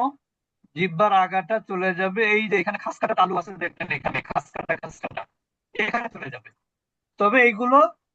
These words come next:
কিছু কিছু অক্ষরের ক্ষেত্রে এই নিয়মগুলো মনে রাখতে হবে, কিন্তু অধিকাংশ অক্ষরের ক্ষেত্রে মনে রাখার প্রয়োজন নাই,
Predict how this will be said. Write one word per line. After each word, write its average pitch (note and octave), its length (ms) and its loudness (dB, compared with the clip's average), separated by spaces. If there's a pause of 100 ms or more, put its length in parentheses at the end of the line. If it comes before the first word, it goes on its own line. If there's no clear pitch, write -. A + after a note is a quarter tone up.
(140)
কিছু A3+ 240 -4 (120)
কিছু D4+ 200 -4 (140)
অক্ষরের C4 480 -2
ক্ষেত্রে C4 440 -2
এই A#3 140 0
নিয়মগুলো A3 460 0 (140)
মনে G3 240 4
রাখতে - 320 -4
হবে, - 200 -8 (760)
কিন্তু G#3 320 2 (520)
অধিকাংশ B3 520 2 (300)
অক্ষরের A3+ 480 0
ক্ষেত্রে A#3 300 -2 (140)
মনে G3 260 2
রাখার G#3 260 2 (100)
প্রয়োজন F3 380 0 (160)
নাই, E3 180 4